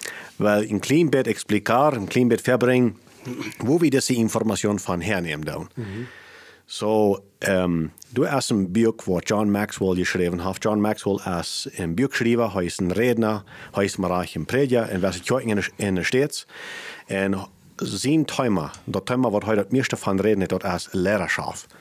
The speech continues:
Speaker 1: Wo einer kann ein besserer Lehrer werden, wo einer kann andere Menschen besser lehren.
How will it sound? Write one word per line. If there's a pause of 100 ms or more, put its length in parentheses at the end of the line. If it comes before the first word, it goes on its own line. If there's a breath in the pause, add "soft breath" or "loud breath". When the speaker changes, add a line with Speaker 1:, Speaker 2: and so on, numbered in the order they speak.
(400 loud breath)
Speaker 1:
Wo
einer
kann
ein
besserer
Lehrer
werden,
wo
einer
kann
andere
Menschen
besser
lehren.